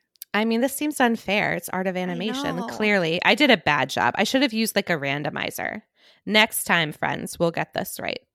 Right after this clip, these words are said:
Speaker 1: This
Speaker 2: For the
Speaker 1: was,
Speaker 2: head-to-head
Speaker 1: this was,
Speaker 2: matchups.
Speaker 1: I feel like I
Speaker 2: <laughs>
Speaker 1: stacked it, you know? If this was a soccer tournament, Dad would be, like, really mad about it.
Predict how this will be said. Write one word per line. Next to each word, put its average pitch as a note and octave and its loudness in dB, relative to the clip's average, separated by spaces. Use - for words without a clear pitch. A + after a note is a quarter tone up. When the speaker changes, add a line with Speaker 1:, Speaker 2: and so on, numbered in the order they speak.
Speaker 1:
This F#3+ 2
Speaker 2:
For - -6
the F3 -2
Speaker 1:
was, E3 -8
Speaker 2:
head-to-head G3 -8
Speaker 1:
this F3+ -4
was, E3 -4
Speaker 2:
matchups. - -8
Speaker 1:
I F3+ 0
feel F#3+ -2
like F3+ 0
I C#3+ -4
Speaker 2:
<laughs> - -
Speaker 1:
stacked - 0
it, - -4
you D#3+ -4
know? D3 -4
If E3+ -6
this F3 0
was F#3+ -4
a F3+ -2
soccer E3+ 4
tournament, D3+ -2
Dad D3 -4
would D#3 -2
be, - -8
like, - -10
really D3+ -8
mad B1 -10
about - -10
it. - -20